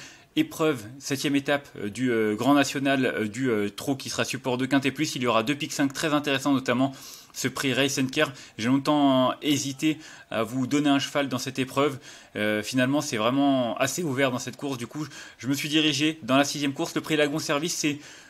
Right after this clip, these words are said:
une épreuve assez modeste, hein. Euh, vous allez voir des sept et huit ans n'ayant pas gagné, euh, cent vingt-cinq mille euros, avec un recul de vingt-cinq mètres à soixante-cinq mille euros. Donc voilà, euh, lorsque des sept et huit ans n'ont pas gagné, euh, soixante-cinq mille euros en général,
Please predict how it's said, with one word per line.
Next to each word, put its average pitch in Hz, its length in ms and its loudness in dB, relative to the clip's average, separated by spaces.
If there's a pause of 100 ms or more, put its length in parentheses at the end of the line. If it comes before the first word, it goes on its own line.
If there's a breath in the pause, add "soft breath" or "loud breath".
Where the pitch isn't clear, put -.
une 127 160 2
épreuve 156 280 2
assez 170 220 2
modeste, 160 460 2
hein. 131 160 4
Euh, 117 280 2
vous 110 120 -6
allez 123 160 2
voir 143 220 2
des 135 100 2
sept 139 220 -4
et 147 40 2
huit 143 220 -4
ans 165 100 0
n'ayant 139 180 2
pas 131 140 0
gagné, 143 320 0 (220 loud breath)
euh, 107 100 -2
cent 143 180 -2
vingt-cinq 143 380 0
mille 139 140 2
euros, 139 320 2 (340 loud breath)
avec 107 260 0
un 131 60 4
recul 131 240 0
de 135 100 -2
vingt-cinq 139 340 0
mètres 156 200 -4
à 131 60 0
soixante-cinq 139 520 -4
mille 139 140 0
euros. 127 200 2
Donc 139 140 0
voilà, 127 300 2 (380 loud breath)
euh, 104 720 -2 (200)
lorsque 135 300 0
des 139 120 0
sept 151 280 -2
et 143 40 2
huit 139 240 -4
ans 151 140 0
n'ont 143 80 -2
pas 135 160 -2
gagné, 135 320 0
euh, 113 480 2
soixante-cinq 131 500 -6
mille 131 120 0
euros 127 200 2
en 143 80 4
général, 131 440 2